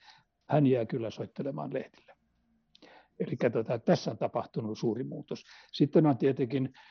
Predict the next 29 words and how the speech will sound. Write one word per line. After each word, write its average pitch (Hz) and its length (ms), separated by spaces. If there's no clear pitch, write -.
siihen 143 420
liittyen, 139 560
niin, 123 160
niin 127 280
tää 131 180
meidän 131 380
kyky 180 500
katsoa 123 540
tulevaisuuteen 127 920
ja 127 140
luoda 131 440
luotettavia 120 880
järjestelmiä. 131 1000
Sit 135 240
mä 180 320
oon 160 380
sanonut 151 420
aika 156 260
ilkeästi 135 520
poliitikoista, 120 720
ja 117 80
se 143 120
tietenkin 165 320
koskee 156 420
vi-, - 120
myöskin 165 440
minua 156 300
itseäni, 151 520
että - 300